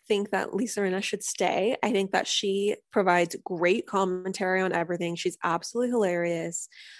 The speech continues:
and she does not suck all the energy out of the, out of a room. David, you really taught me what requi-, what it, what is required to be a good housewife, and that's, you can't take over every scene like Jen Shah. And I do think that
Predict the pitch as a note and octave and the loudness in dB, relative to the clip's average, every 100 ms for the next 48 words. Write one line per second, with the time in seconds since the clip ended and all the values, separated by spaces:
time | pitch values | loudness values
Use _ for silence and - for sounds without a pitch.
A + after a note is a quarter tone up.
0 | - A3 G#3+ - G#3 G#3+ A#3 C4+ C#4 - | -2 2 4 2 2 4 4 2 -4 -6
1 | - A#3 A3+ A3 G#3 A3+ A3+ G#3 G3 G3 | -2 0 2 2 2 2 0 2 2 0
2 | G3 F#3+ - G3 F#3+ F#3+ A3+ F3 - - | 0 -2 2 2 2 2 2 2 -2 2
3 | G#3 G3+ F#3 A3+ C#4+ C#4+ C4+ A#3+ G#3 G#3+ | 4 4 2 0 0 0 0 0 0 2
4 | A3 G3+ - F3 F3+ - F#3+ F#3+ G3 - | 2 2 0 -2 -2 -2 0 2 2 -2
5 | - - - _ A3+ A3+ A#3+ A3+ A3 A#3+ | -14 -20 -20 _ 6 8 6 4 -2 0
6 | G3 G3 G3 F#3+ G3 F#3 F#3 - A#3+ C4 | 0 2 2 2 0 0 0 0 0 0
7 | - G#3 F#3+ - G#3 F#3+ A3+ - - G3+ | -2 -2 -2 -4 -8 -6 -4 -4 -2 0
8 | G3+ F#3+ F3+ F#3 F3+ - F#3+ F3+ F3+ B3 | 0 2 0 0 -4 -4 -4 -2 -2 -2
9 | F4+ - - - - - G#3 - - F#3+ | -4 -8 -20 -20 -20 0 0 0 2 2
10 | F#3 - F3+ F3 A#3 E4+ F#4 - _ _ | 2 -2 -2 -2 0 0 -2 -8 _ _
11 | _ B3+ B3 A#3+ A3+ A3 G#3+ A3 F#3+ A3 | _ 4 6 6 4 4 4 4 2 -4
12 | A#3 - G#3+ G3+ - F3+ F3 F3+ - | -2 0 0 0 0 2 2 -2 -4